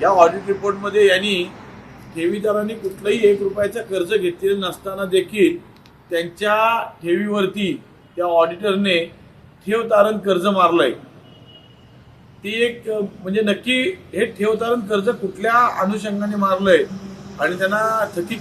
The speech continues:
कर्जदार म्हणून त्या ऑडिट रिपोर्टमध्ये त्यांनी दाखवायचा प्रयत्न केलाय. म्हणजे ऑडिटर पण या याच्यात कुठेतरी सामील आहेत असं देखील या सगळ्या गोष्टीतनं निष्पन्न होतंय. म्हणजे आज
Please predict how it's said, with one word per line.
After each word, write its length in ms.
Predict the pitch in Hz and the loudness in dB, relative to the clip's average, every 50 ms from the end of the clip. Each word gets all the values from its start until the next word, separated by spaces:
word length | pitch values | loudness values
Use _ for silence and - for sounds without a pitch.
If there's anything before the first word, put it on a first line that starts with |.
| - 202 | -2 0
कर्जदार 420 | 190 175 175 208 214 214 220 214 | 0 0 0 0 2 2 2 2
म्हणून 320 | 202 208 208 220 220 220 220 | 2 0 -2 -4 -6 -8 -10
त्या 300 | 214 - - 208 208 208 | -12 -10 -4 0 2 2
ऑडिट 460 | 214 214 196 170 180 175 190 202 - 202 | 2 2 2 2 2 0 0 -2 -6 -8
रिपोर्टमध्ये 460 | 196 - 202 - 196 202 190 196 190 | -6 -6 -6 -6 -6 -4 -4 -4 -2
त्यांनी 320 | 190 190 190 202 202 196 190 185 185 - - - - - - - - - - - | -2 -4 -6 -6 -8 -10 -10 -12 -14 -14 -16 -18 -16 -16 -16 -16 -16 -10 -2 2
दाखवायचा 420 | 151 156 151 143 190 196 190 202 | 2 2 4 4 4 4 4 2
प्रयत्न 420 | 196 - 185 175 185 190 180 190 196 | 0 0 0 0 0 0 -2 -4 -4
केलाय. 380 | 180 190 185 170 156 139 120 110 - - - - - - - - - | 0 4 4 6 6 4 2 0 -4 -10 -10 -12 -12 -12 -12 -12 -10
म्हणजे 420 | - 156 - 190 202 208 214 220 214 | -8 -4 0 0 2 2 0 -2 -2
ऑडिटर 480 | 175 170 175 175 180 196 202 202 220 | 0 2 4 4 4 2 0 -2 -2
पण 280 | 208 - - 226 233 220 | -2 -2 -4 -6 -6 -4
या 380 | 208 202 202 202 208 208 202 | -2 0 2 2 4 4 4
याच्यात 240 | 190 185 180 202 202 | 4 2 2 0 -4
कुठेतरी 360 | - - 190 185 190 202 196 190 | -4 -6 -8 -6 -4 -4 -4 -2
सामील 380 | - 185 170 - 185 196 190 | -2 -2 -2 -2 -2 0 0
आहेत 180 | 190 175 151 143 - - - - - - - 143 | 2 2 2 0 -4 -8 -12 -14 -14 -6 -2 0
असं 240 | - 202 196 202 | 0 0 0 -2
देखील 420 | 196 202 202 196 - 214 220 220 214 220 - - - - 147 165 | 0 0 0 0 -2 -4 -6 -6 -8 -8 -12 -14 -14 -8 -4 -2
या 440 | 180 185 185 190 190 190 185 - - - - - - | -2 0 0 0 0 0 -2 -4 -8 -12 -14 -10 -6
सगळ्या 260 | 165 165 185 190 190 | -4 -2 0 0 0
गोष्टीतनं 640 | 190 180 175 165 - - 160 - - - 160 185 185 170 160 - - 156 156 160 160 156 | 0 -2 -4 -6 -6 -8 -12 -12 -10 -6 -4 -2 -2 -4 -4 -8 -8 -8 -8 -8 -6 -4
निष्पन्न 440 | 160 160 - - - 202 196 196 196 | -4 -4 -4 -2 -2 -2 0 2 2
होतंय. 380 | 190 180 165 160 160 147 - - - 156 - - - - - - - | 4 2 2 2 2 0 0 0 -2 -6 -6 -6 -8 -8 -6 -6 -6
म्हणजे 240 | - - 165 196 | -4 -2 -2 0
आज 480 | 202 185 185 190 202 214 208 165 - | 2 6 10 10 10 10 8 6 2